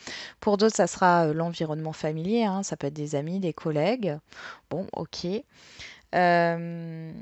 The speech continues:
Ah, pour d'autres, il y a un rendez-vous par rapport à ce qui a pu être transmis, euh, au niveau générationnel, là. Ouais. Il, il y a cette histoire d'hypnose,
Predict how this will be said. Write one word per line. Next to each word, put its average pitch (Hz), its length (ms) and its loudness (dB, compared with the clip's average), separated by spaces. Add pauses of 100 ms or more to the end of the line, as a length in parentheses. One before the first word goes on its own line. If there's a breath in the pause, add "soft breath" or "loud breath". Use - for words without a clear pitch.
(720)
Ah, 190 320 12
pour 196 200 0
d'autres, 240 220 4
il 247 40 6
y - 20 8
a 196 80 8
un 190 40 6
rendez-vous 214 560 4
par 214 200 12
rapport 226 520 8
à 160 760 6
ce - 120 -8
qui - 140 4
a 202 100 12
pu 254 180 2
être 220 260 4
transmis, 240 1300 2 (120)
euh, 170 840 -2 (200)
au 175 140 -6
niveau 185 380 -2
générationnel, 185 880 0
là. 151 200 -6 (1120)
Ouais. - 260 -12 (560 loud breath)
Il, 180 240 -10
il 196 80 -8
y 202 100 0
a 214 80 4
cette 214 280 -2
histoire 208 680 6
d'hypnose, 190 920 -2